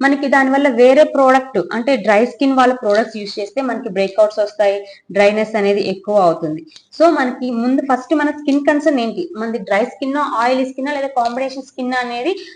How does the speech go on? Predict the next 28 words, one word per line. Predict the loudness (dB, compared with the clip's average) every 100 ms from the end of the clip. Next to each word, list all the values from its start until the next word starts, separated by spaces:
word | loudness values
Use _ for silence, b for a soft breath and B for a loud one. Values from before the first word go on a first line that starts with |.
| B
మనం, | 0 0 -2 -2
ఆ, | -2 -6 -12 -10
ఆ, | -6 -4 -4 -4 -2
కాస్మెటాలజిస్ట్, | -4 -2 0 0 0 -4 -2 0 2
డెర్మటాలజిస్ట్ | 0 0 0 0 0
దగ్గరికి | -6 -4 -4
వెళ్తే | -2
వాళ్ళు | -2 0
చెప్తారు. | -4 -2 -2 -2
వా-, | -4 -6 -6
వాళ్ళు | -2 0 0 -2 -2
చేసిన | 0 0 0 -2
సజెస్ట్ | -2 -4 -6 -4
ప్రకారం | -4 -2 -2 -4 B B B B B
మనం | 0 2
స్కిన్ | 0 0 0 2
అనే, | 0 0 -4
స్కిన్ | -2 -2 0
ప్రొడక్ట్స్ | 0 -2 -4 -4
అనేది | -4 -4
యూజ్ | -6 -6 -8
చేస్తే | -8 -6 -8 -8 B -6
మనకి | -4 -2
స్కిన్ | -6 -2 0
అనేది | 0 0 -2
చాలా | 0 0 0
హెల్దీగా | -2 -2 0 2
ఉంటుంది. | 0 0 -4 -4 -4